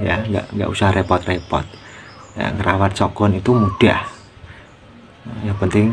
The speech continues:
konsisten tadi, sabar tuh yang susah. Biasanya teman-teman itu nggak sabaran,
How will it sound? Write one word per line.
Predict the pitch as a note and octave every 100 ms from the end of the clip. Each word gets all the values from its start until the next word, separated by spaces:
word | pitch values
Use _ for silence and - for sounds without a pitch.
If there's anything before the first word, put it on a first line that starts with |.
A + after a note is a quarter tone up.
| A#2 -
konsisten | A2 G2+ G2+ B2+ A2
tadi, | G#2 G2+ G2 F#2+ - -
sabar | - F#2+ F#2 - -
tuh | A2
yang | G2+ F#2
susah. | F2+ - D#2+ - - - - - -
Biasanya | G2+ G#2+ G#2
teman-teman | A2 G2+ G#2 G#2+ G2+
itu | G#2
nggak | G#2+ -
sabaran, | G#2 G2+ G2 F#2+